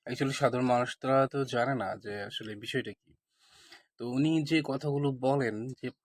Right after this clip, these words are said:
তার, ওনার প্রতিটি কথার মধ্যে, আহ,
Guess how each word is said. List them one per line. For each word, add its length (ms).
তার, 180
ওনার 260
প্রতিটি 640
কথার 340
মধ্যে, 440
আহ, 400